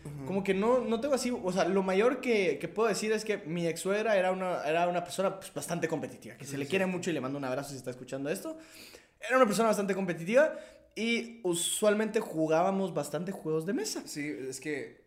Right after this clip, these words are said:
Speaker 1: me recuerdo, creo que ya sé cuándo fue esto, que nos fuimos de, al puerto, ¿no?
Speaker 2: Sí, nos fuimos al puerto. Y aquí sí entra el Monopoly, arruinan familias
Speaker 1: Ajá.
Speaker 2: y arruinan relaciones.
Speaker 1: Ujú.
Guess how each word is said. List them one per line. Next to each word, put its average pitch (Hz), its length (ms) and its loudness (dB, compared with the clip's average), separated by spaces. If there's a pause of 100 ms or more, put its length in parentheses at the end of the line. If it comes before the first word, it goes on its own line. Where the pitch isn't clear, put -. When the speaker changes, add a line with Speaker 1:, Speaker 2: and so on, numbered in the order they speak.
(160)
Speaker 1:
me 139 140 -10
recuerdo, 151 300 -4
creo 180 100 -6
que 170 80 -6
ya 131 80 -6
sé 160 80 -14
cuándo 151 180 -6
fue 156 80 -6
esto, 127 360 -14 (100)
que 123 60 -14
nos 127 100 -12
fuimos 147 160 -10
de, 127 180 -6
al 123 80 -12
puerto, 151 300 -8
¿no? 135 240 -14
Speaker 2:
Sí, - 340 -8
nos 127 120 -10
fuimos 175 160 -6
al 143 60 -8
puerto. 135 220 -6
Y 165 440 0
aquí 160 220 -2
sí 190 120 0
entra 185 300 2
el 139 180 2
Monopoly, 180 680 0
arruinan 139 360 -4
familias 117 440 -6
Speaker 1:
Ajá. 151 140 -4
Speaker 2:
y 147 80 -2
arruinan 135 360 -2
relaciones. 113 560 -10
Speaker 1:
Ujú. 131 80 -16